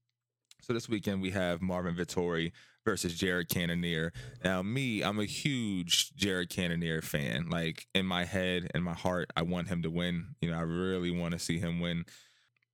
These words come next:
But I, I just don't see it happening, and I'll kinda dive into some of these points here. So we have Marvin Vettori starting off nineteen and five, six foot, seven foot, uh, seventy-four inch reach.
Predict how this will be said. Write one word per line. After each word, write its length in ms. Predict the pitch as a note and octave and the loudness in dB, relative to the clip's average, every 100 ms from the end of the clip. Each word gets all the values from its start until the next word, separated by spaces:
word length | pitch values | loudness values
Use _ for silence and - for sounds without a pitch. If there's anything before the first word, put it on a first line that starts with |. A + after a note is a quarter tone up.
| G#2 | 0
But 120 | A#2 - | 2 4
I, 100 | F#2+ | 4
I 120 | F#2+ | 4
just 220 | F#2 G#2 | 4 2
don't 220 | - G2+ G2 | 2 2 6
see 240 | - F2+ | 6 6
it 80 | E2 | 2
happening, 580 | F2 E2 - E2 E2 E2+ | 2 0 0 -2 -2 -2
and 80 | |
I'll 80 | E2+ | -4
kinda 280 | - F2+ F2 | 0 0 2
dive 400 | E2 F2 E2+ E2 | 2 2 2 2
into 260 | E2+ E2 E2 | 0 -2 -6
some 220 | E2+ E2+ | -4 -4
of 40 | |
these 140 | E2 - | -6 -8
points 320 | F2+ E2+ - | -4 -2 2
here. 240 | F#2 D#2+ | 2 2
So 300 | - E2+ E2+ - | 0 0 0 0
we 120 | G#2 | -2
have 260 | A2 B2 G2+ | 2 2 2
Marvin 360 | G2 G2 G#2+ A2+ | 2 2 0 0
Vettori 440 | - F#2+ F#2 B2+ - - _ | 2 4 4 0 -6 -18 _
starting 420 | - G#2+ F#2 F2 | -4 2 4 4
off 240 | E2 E2+ F#2+ | 0 -2 0
nineteen 360 | F2+ F2+ F2+ | 0 0 -8
and 80 | A2 | -6
five, 480 | - F2 F#2+ B2 - _ _ | 0 2 2 -2 -14 _ _
six 320 | - G2 - | -6 -2 -2
foot, 380 | - A2+ A#2 - _ _ _ _ | -2 -2 -2 -6 _ _ _ _
seven 280 | - G2 G2+ | 0 2 2
foot, 280 | - G2+ - | 2 2 4
uh, 220 | E2+ E2 | 4 4
seventy-four 500 | - G#2 G#2 - G2+ | 2 0 0 0 0
inch 220 | - F#2+ F2+ | 0 -2 -4
reach. 480 | F#2+ A2+ - - | -12 -16 -18 -20